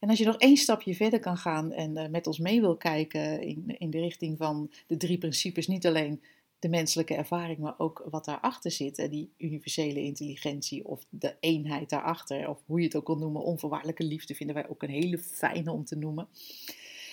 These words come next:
Ja, dat die, dat, dat die ik,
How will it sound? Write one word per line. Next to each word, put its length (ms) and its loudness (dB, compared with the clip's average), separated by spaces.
Ja, 360 4
dat 200 6
die, 380 10
dat, 400 2
dat 200 6
die 180 0
ik, 360 2